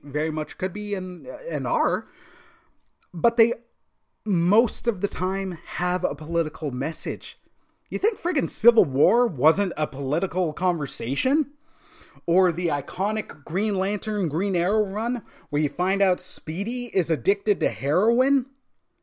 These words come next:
Comics have talked politics forever. It's just how changed. And it was admittedly heavy, heavy-handedly. Um,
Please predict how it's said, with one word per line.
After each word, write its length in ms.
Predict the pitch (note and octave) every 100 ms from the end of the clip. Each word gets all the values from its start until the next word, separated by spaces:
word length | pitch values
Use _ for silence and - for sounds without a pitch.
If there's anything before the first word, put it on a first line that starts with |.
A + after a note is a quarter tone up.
| _ _ _ _ _ _ _ _
Comics 500 | - G3 A#3+ A#3 - -
have 200 | F#3 -
talked 420 | - G3+ G3+ - -
politics 600 | - G3+ G3+ G3 A3 F#3+ -
forever. 960 | - F3 - - F3+ G#3 F#3+ A#2 - - - - - _ - _ -
It's 240 | D3+ -
just 280 | G#3+ F#3 -
how 520 | - F3 F#3+ F3 - _ - - _ _ _ - -
changed. 520 | - F#3 C3+ G2 - - - - - -
And 380 | C3 C#3 C3+ C3 -
it 280 | D3+ - - - - - - - - - - - - - -
was 220 | D#3 C#3
admittedly 580 | C#3 C3 B2 C3+ B2 B2+
heavy, 400 | A2 G#2+ A#2+ C#3 _ -
heavy-handedly. 1000 | - C3 A#2+ A#2+ A2+ G3 E3 A#2+ F#2+ C#2 _ _ _ _ _ _ _
Um, 600 | C#3+ C#3+ C3+ C3 C3 B2+